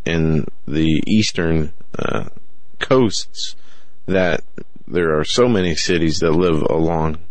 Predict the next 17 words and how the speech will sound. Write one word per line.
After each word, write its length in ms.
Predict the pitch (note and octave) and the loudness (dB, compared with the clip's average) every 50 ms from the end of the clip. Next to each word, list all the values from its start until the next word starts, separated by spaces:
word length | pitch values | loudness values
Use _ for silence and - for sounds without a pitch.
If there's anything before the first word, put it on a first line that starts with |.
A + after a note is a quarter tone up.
| - - - | -6 -4 -2
those 420 | F2+ F2+ F2 D#2+ D#2 D2+ C#2+ - | 0 2 2 2 2 2 0 0
coastlines, 800 | - - - F2 E2 - - D#2+ D2+ D2+ D2+ D2+ D2 C#2+ - - - - - - - - - - - - - - | -2 0 0 2 2 0 0 0 0 0 0 0 0 0 0 -2 -2 -2 -4 -4 -4 -6 -6 -6 -6 -6 -4 -2
that 340 | - F2 F#2 F2 C#2+ - - - - | 0 0 0 2 0 0 -2 -2 0
it 100 | F#2+ F#2 | 0 2
would 160 | F2 F2+ E2 | 2 2 0
affect 420 | E2 - - F2+ E2 D#2+ - - | 0 0 0 0 0 0 0 0
about 300 | F2+ E2+ E2 D#2 - - | 0 0 0 -2 -2 -2
half 260 | E2+ F2+ E2 D#2+ - | -2 -2 -2 0 -2
the 80 | - D2+ | -2 -2
population 840 | - F#2+ F2 E2 - F2 F2 F2+ F#2+ G2+ - - - D#2+ C#2 - - - | 0 0 0 0 0 0 2 2 2 2 0 0 -2 -2 -4 -4 -6 -6
if 340 | - - E2+ E2 - - - - | -4 -2 -2 -2 -4 -6 -8 -4
we 160 | - E2+ E2+ D#2+ | -2 0 0 0
saw 400 | - - E2+ D#2+ D#2 D#2 D2+ D2 - | 0 0 0 0 0 0 0 -2 -2
the 240 | - - - D#2+ D#2 | -4 -2 -2 -2 -2
sea 220 | - - F#2+ F#2 | 0 0 0 2
level 260 | F2 E2 D#2+ D2+ D#2 D#2 | 2 2 2 0 2 2
rise, 580 | D2+ D2 C#2+ D2 D2 C#2+ D2 - - - - | 2 2 2 2 0 0 0 0 -2 -2 -4